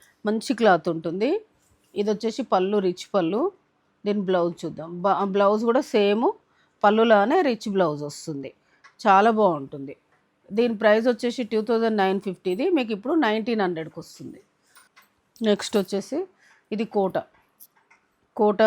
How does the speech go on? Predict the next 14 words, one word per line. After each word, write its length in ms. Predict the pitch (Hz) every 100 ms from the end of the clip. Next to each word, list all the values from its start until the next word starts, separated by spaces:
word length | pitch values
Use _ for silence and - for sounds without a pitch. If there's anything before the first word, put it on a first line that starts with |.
| 208
మీద 160 | 202 220 392 - _ _ _
మొత్తం 320 | 202 - - 220 208
మిర్రర్ 320 | 196 208 214
వర్క్ 240 | 214 196 190
వచ్చేసి 400 | 175 180 180 - 440 - _ _ _ -
టూ 80 | 226 226
సైడ్స్ 280 | 240 226 - 208
ఈక్వల్ 320 | 185 214 247 -
పెయింటింగ్ 460 | 208 202 208 202 185
తోటి 240 | 190 185 285 269
బార్డర్ 300 | 214 175 156 156
వస్తుంది. 460 | - - 151 214 427 - _ _ _ _ - - 214
ఇది 140 | 220 202 -
పళ్ళు, 260 | 202 196